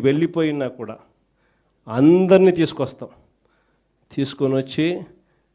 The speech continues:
చట్టం ముందర నిలబెడతాం. అన్యాయం చేయడానికి కోసం వీళ్ళకు యూనిఫామ్ ఇవ్వాల, న్యాయంగా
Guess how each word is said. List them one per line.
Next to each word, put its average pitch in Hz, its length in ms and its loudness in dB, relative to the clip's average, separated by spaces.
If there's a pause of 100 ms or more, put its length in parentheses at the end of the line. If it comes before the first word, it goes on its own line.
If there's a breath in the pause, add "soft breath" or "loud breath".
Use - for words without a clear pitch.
(340)
చట్టం 127 540 -4
ముందర 139 300 0
నిలబెడతాం. 131 560 -4 (960)
అన్యాయం 139 580 2
చేయడానికి 143 600 -2
కోసం 131 220 -8 (120)
వీళ్ళకు 123 320 -8 (160)
యూనిఫామ్ 120 460 -8
ఇవ్వాల, 104 220 -14 (2250)
న్యాయంగా 117 800 -6